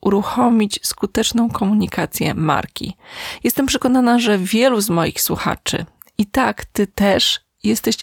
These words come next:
ekspertem w swojej dziedzinie. Masz produkt lub usługę, która jest najwyższej jakości. Natomiast wyzwaniem jest to, żeby wyjść poza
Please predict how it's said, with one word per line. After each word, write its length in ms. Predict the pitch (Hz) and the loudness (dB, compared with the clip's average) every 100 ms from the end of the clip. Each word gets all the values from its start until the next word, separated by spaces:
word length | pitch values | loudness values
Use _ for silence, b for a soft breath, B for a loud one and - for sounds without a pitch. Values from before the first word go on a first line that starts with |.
| - | -8
ekspertem 680 | 202 - - 202 - 180 | -6 -4 0 -2 0 -2
w 40 | 185 | -2
swojej 380 | - 175 160 - | -2 -2 -2 -2
dziedzinie. 500 | 147 - - 117 - _ _ B B B B B - | -4 -4 -4 -4 -8 _ _ B B B B B 0
Masz 280 | 240 269 | 2 2
produkt 500 | - - 269 240 233 | -2 0 2 2 -2
lub 160 | 202 - | -2 -2
usługę, 420 | 190 - 196 190 | -2 0 0 0
która 300 | - - 196 | 0 -2 0
jest 300 | 180 175 - | 2 0 -4
najwyższej 800 | - 185 185 185 185 - - 175 | -2 2 2 2 2 0 0 0
jakości. 600 | 151 - - - - - - - - | -2 -2 -4 -4 -6 -8 -10 -10 -6
Natomiast 400 | 185 185 196 190 | 0 2 2 0
wyzwaniem 720 | 190 196 202 240 359 285 170 | -2 0 2 2 2 2 2
jest 380 | 156 - - - B B B B | 0 0 -6 -10 B B B B
to, 200 | - 285 | 2 4
żeby 320 | 262 208 214 | 4 2 2
wyjść 760 | 202 185 202 254 262 247 - - - - | 2 0 2 4 4 0 -2 -6 -8 0
poza 680 | 240 240 233 214 170 156 | 4 4 4 2 2 0